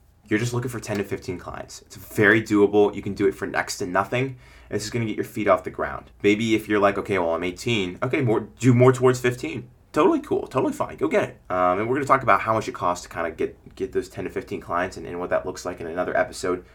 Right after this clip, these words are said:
So again, subscribe, hit the notifications. Uh, but the first year,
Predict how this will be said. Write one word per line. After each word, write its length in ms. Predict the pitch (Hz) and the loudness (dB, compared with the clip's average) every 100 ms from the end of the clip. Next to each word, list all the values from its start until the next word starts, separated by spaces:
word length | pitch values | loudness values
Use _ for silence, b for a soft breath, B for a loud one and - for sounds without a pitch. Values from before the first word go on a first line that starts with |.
| b | b
So 240 | - - - | -16 -14 -12
again, 380 | 78 82 101 123 - | -10 -4 -4 -6 -14
subscribe, 580 | - - - 90 90 - | -18 -16 -12 -10 -12 -14
hit 140 | - | -12
the 80 | 95 | -8
notifications. 640 | 90 90 - 92 87 - - | -6 -8 -8 -8 -8 -14 -2
Uh, 160 | 90 92 | 2 4
but 200 | 107 117 | 4 2
the 80 | |
first 320 | 123 170 - 110 | 0 0 0 0
year, 320 | 90 101 | 0 -2